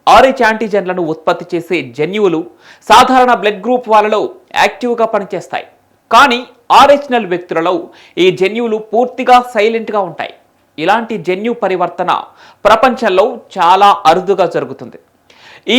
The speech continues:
రక్త గ్రూప్ ఉన్నవాళ్ళు ఎక్కువగా ఒకే కుటుంబంలో లేదా సన్నిహిత బంధువులలో కనిపిస్తారు. ఈ రక్తాన్ని కలిగి ఉన్న వ్యక్తులు చాలా అరుదుగా జన్మిస్తారు. ఈ రక్తం యొక్క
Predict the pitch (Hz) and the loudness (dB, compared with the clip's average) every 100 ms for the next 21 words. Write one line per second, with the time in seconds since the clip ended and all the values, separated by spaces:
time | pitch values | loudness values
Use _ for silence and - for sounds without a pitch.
0 | 247 240 240 302 214 262 269 - 190 208 | 2 2 4 2 2 -2 -4 -4 -4 0
1 | 202 190 220 175 - _ 175 175 254 247 | 4 2 2 -2 -4 _ -6 -2 2 4
2 | 226 233 175 156 233 247 240 196 175 165 | 6 2 2 -2 2 2 2 -6 -4 -4
3 | 156 196 226 - 135 165 185 170 - - | -2 -4 -6 -10 -4 0 2 2 0 -8
4 | 180 202 214 208 185 147 156 - 156 143 | -6 -6 -6 -2 0 2 0 -4 -6 -4
5 | 170 208 170 160 - 92 - _ _ _ | -4 -6 -10 -14 -10 -10 -10 _ _ _
6 | _ _ _ 180 247 240 240 233 226 226 | _ _ _ -2 4 2 2 -2 -2 0
7 | 202 208 208 202 185 160 156 240 196 208 | 0 2 0 0 0 0 -2 -2 -2 -4
8 | - _ 160 151 202 202 - 160 175 190 | -18 _ 0 2 4 4 2 0 2 0
9 | 208 190 190 175 165 143 92 _ _ _ | 0 -2 -4 -12 -14 -12 -12 _ _ _
10 | _ - 226 247 240 330 294 - | _ -4 2 4 4 2 2 2